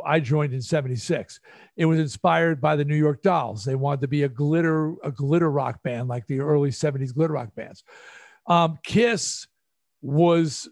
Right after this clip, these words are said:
born around that same time. Uh, prior to Twisted Sister,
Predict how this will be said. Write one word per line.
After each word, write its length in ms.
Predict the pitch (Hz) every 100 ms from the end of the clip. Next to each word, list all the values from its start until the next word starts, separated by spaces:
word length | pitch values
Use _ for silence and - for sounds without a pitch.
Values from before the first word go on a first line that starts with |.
| 170
born 540 | 139 147 165 170 170
around 360 | 170 160 160 160
that 200 | 156 -
same 280 | 170 156
time. 400 | 147 190 214 123 - _ - - -
Uh, 280 | 156 147 143
prior 440 | - 170 175 220
to 80 | 208
Twisted 320 | 139 151 123
Sister, 520 | - 139 113 151 156